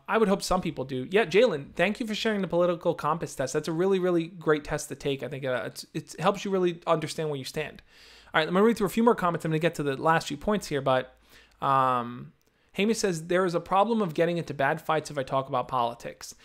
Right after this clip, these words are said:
Hamish, I hear where you're coming from on that. I, I think that we've had a pretty, um, decent conversation, all of us. Wouldn't you guys agree that we've kinda talked about things and had, had a decent conversation along the way?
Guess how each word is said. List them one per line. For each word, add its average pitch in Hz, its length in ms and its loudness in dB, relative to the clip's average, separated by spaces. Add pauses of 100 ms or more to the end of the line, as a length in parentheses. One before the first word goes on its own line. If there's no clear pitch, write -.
(200)
Hamish, 214 360 2
I 170 80 -2
hear 170 140 0
where 226 80 2
you're 208 80 0
coming 170 240 0
from 151 180 -2
on 127 120 -2
that. 131 340 2
I, 233 260 4
I 190 140 4
think 269 340 -2
that 170 200 4
we've 196 180 -2
had 247 180 -2
a 269 60 0
pretty, 233 580 -2 (340)
um, 139 680 0 (160)
decent 202 380 0
conversation, 175 600 0
all 123 140 2
of 120 80 -2
us. - 180 -8
Wouldn't 170 180 0
you 196 60 -6
guys 190 180 2
agree 160 300 0
that 165 180 -4
we've 147 160 -4
kinda 147 180 -4
talked 156 280 -2
about 151 160 0
things 151 200 -4
and 143 100 -4
had, 143 180 -8
had 143 160 -4
a 143 40 -8
decent 143 280 -4
conversation 143 440 -6
along 135 240 -6
the 131 60 -6
way? 143 220 -4